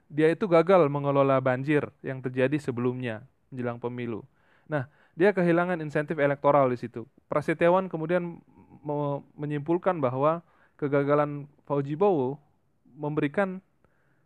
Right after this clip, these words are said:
eh, insentif elektoral untuk Jokowi. Sebaliknya, dia ke-, eh, Bowo sendiri kehilangan insentif elektoral karena itu gitu. Di situ adalah ada faktor banjir. Nah, eh, hal yang sama juga digunakan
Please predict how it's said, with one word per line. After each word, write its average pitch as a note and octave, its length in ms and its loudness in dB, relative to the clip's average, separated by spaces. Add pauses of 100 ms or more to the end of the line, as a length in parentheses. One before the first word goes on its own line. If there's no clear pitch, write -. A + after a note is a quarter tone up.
(140)
eh, D3 400 0
insentif F3+ 400 0
elektoral E3+ 560 4
untuk C#3 240 -8
Jokowi. A#2+ 560 -4
Sebaliknya, C#3 720 -2
dia E3 240 0
ke-, - 80 -4
eh, C#3+ 240 -2
Bowo D#3 400 4
sendiri D#3 320 -2
kehilangan C#3+ 640 -2
insentif B2+ 320 -10
elektoral B2 560 0
karena A#2 240 -4
itu A2+ 320 -12
gitu. - 240 -18 (560)
Di B2+ 80 -12
situ C3+ 320 -2
adalah C#3 400 4
ada D3+ 160 2
faktor C#3 480 -4
banjir. A2+ 480 -4 (480)
Nah, C3 240 -8 (960)
eh, C3+ 80 -10
hal C#3+ 160 2
yang D#3 160 0
sama F3 320 2
juga C#3+ 240 -2
digunakan C#3+ 720 -2